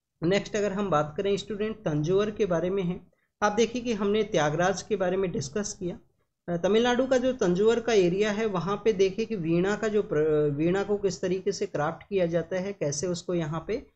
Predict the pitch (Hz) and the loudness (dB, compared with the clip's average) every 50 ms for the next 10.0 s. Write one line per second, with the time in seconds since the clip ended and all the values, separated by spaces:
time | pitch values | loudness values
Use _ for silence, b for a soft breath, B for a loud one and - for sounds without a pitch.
0 | _ _ _ _ 165 156 151 147 180 202 196 - _ - 190 180 170 170 165 165 | _ _ _ _ -2 0 0 0 -2 -2 -4 -6 _ -2 -2 0 2 0 0 0
1 | - 185 185 175 202 180 147 - - - 185 170 175 151 151 156 160 160 151 135 | -2 -4 -4 -2 -2 -4 -4 -6 -6 -6 -4 -4 -2 -4 -4 -4 -4 -4 -4 -2
2 | 131 135 135 131 - - 175 156 139 151 - 170 - _ _ _ _ _ _ - | -2 0 -2 -2 -4 -6 -8 -8 -8 -8 -10 -12 -16 _ _ _ _ _ _ 0
3 | 233 240 247 240 254 269 269 254 233 220 - 233 226 226 214 240 254 254 254 254 | 2 2 2 2 4 4 4 4 2 0 0 0 0 2 4 4 4 4 4 4
4 | 269 254 240 254 240 190 175 170 175 196 208 190 196 240 254 - 208 175 170 165 | 2 2 2 2 2 4 4 2 4 2 0 -2 -4 -8 -6 -2 0 0 2 4
5 | 190 208 214 208 214 226 208 202 208 180 156 160 165 175 185 190 185 208 214 208 | 4 4 2 2 2 0 2 2 2 2 2 2 0 0 0 0 -2 0 0 2
6 | 196 180 160 165 190 190 - 233 208 214 190 165 165 185 196 196 - 208 196 190 | 2 2 0 0 -2 -2 -4 -4 -2 0 2 2 4 2 2 0 0 -2 -2 0
7 | - 220 208 202 - - 233 254 254 254 - 269 233 208 247 226 180 175 165 165 | 0 -2 -2 -2 -2 -2 -2 -2 -2 -2 -6 -6 -2 -2 -2 -2 0 0 2 2
8 | 185 190 202 202 - 196 175 180 175 - - 190 202 196 185 185 170 170 170 - | 2 2 0 0 2 2 0 0 0 -4 -10 -10 -10 -4 -2 0 0 0 0 -2
9 | 202 185 160 160 160 165 - 180 175 - 196 190 190 160 143 160 175 170 170 | -4 -2 -2 -2 -4 -4 -6 -8 -6 -4 -4 -2 -2 -2 -2 -2 -2 -4 -6